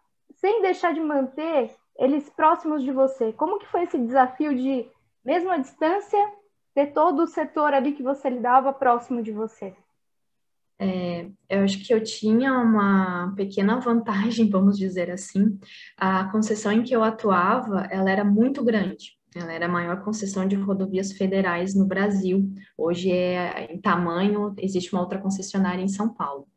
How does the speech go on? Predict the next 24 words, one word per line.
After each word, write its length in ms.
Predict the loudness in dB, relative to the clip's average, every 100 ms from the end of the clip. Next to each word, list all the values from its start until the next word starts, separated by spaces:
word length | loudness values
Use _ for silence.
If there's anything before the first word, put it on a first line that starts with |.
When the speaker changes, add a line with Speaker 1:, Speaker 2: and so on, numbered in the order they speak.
| _ -20 -20 -20 -16
Speaker 2:
Eram, 580 | -6 -2 0 0 -2 -4
são 240 | -4 2 4
mil 320 | 6 4 2
cento 320 | 0 -2 -2
e 20 |
setenta 460 | -2 -2 0 0 0
e 20 |
seis 280 | -2 -2 0
quilômetros 600 | 2 4 4 4 2 -2
de 140 | -4
concessão. 720 | 0 0 2 -4 -8 -10 -10 -10
Então, 260 | -6 -2 2
a 100 | 2
gente 300 | 4 2 2
já 160 | 2
li-, 260 | 4 2 0
tinha 360 | -6 -4 -2 -2
que 140 | -2
lidar 460 | 0 2 2 0 2
com 80 | 0
o 80 |
distanciamento, 1120 | 0 -2 -2 -2 0 0 0 0 0 0 -2 -4 -12 -20 -20 -8
é, 140 | -4
físico 840 | -4 -4 -2 -2 -2 -4 -6 -12 -12